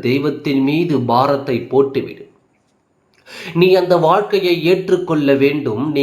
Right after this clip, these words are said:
தெய்வமும் உனக்கு தருகின்ற விஷயங்களை எல்லாம்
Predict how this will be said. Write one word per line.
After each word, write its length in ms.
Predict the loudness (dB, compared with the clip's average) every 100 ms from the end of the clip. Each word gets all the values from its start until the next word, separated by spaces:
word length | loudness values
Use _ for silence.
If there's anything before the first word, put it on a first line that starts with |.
| 0
தெய்வமும் 600 | 2 0 0 -2 -2 -2 0
உனக்கு 340 | 0 -2 -4
தருகின்ற 520 | -2 -2 -2 -4 -4 -4
விஷயங்களை 580 | -4 -6 -4 -2 -2 -2
எல்லாம் 480 | -2 -2 0 2 0